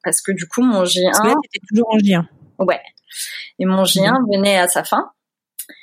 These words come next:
Speaker 1: Et, euh, parce que ça faisait dix-huit mois. Et du coup, euh, ma boîte était, euh, vraiment, euh,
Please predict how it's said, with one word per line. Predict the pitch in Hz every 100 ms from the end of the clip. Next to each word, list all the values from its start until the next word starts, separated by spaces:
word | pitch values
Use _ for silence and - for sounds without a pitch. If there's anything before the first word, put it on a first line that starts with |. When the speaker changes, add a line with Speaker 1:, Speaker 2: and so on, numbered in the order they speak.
| - - _ -
Speaker 1:
Et, | 185 180
euh, | 170 165 160 - 65 65 -
parce | 175
que | -
ça | - 175
faisait | 170 185
dix-huit | 185 165 156 160
mois. | 160 185 262 - -
Et | -
du | 170 165
coup, | - 294
euh, | 247 190 180 175
ma | 190 185
boîte | 202 240
était, | 247 240 202
euh, | 190 175
vraiment, | 175 180 208 269 294
euh, | 220 196 196 190 190 185 180